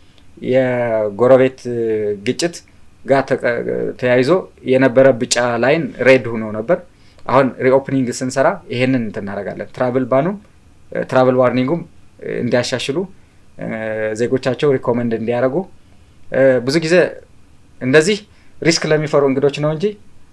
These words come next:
ለአድቨንቸር ቱሪስት እ፣ ጦርነት ኖረ አልኖረ፣ ም፣ they don't care፣ ይመጣሉ። ስለዚህ አሁን እኛ ለ-፣ ለሁሉም፣ ለሁሉም አይነት እንግዳ የተመቸች አገር ስላለችን፣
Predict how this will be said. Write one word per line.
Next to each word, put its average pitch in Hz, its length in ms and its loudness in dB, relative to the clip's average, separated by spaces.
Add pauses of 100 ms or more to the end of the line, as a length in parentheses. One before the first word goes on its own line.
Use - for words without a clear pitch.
ለአድቨንቸር 139 840 2
ቱሪስት 175 300 -4 (420)
እ፣ 120 120 -2 (580)
ጦርነት 147 420 0
ኖረ 135 200 4
አልኖረ፣ 120 300 2 (1900)
ም፣ 131 140 -2 (260)
they 123 160 -2
don't 147 200 0
care፣ 101 160 -4 (120)
ይመጣሉ። 123 360 -2 (600)
ስለዚህ 131 260 2
አሁን 139 180 4
እኛ 156 120 -2 (800)
ለ-፣ 120 180 0
ለሁሉም፣ 139 400 4 (120)
ለሁሉም 147 380 0
አይነት 120 300 -2 (460)
እንግዳ 120 260 2 (480)
የተመቸች 127 480 -4 (220)
አገር 107 320 -4
ስላለችን፣ 113 560 -6